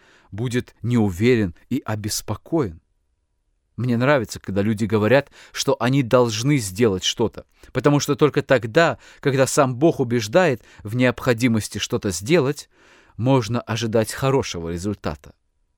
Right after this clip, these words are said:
Если ты можешь жить, не проповедуя Евангелие,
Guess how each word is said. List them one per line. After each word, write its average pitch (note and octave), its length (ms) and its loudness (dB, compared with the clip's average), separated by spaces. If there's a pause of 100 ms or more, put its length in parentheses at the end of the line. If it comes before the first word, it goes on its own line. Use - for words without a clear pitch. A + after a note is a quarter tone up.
(1040)
Если A#3+ 280 -6
ты A#3 240 -2
можешь G3 360 0
жить, A#2 480 -6 (280)
не C#3+ 120 2
проповедуя C3+ 600 4
Евангелие, A2+ 720 2